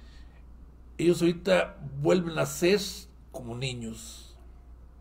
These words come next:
Entonces,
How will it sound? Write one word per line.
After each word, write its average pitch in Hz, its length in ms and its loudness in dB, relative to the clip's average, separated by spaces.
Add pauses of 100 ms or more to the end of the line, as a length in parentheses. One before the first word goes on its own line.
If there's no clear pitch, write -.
(1600)
Entonces, 156 760 0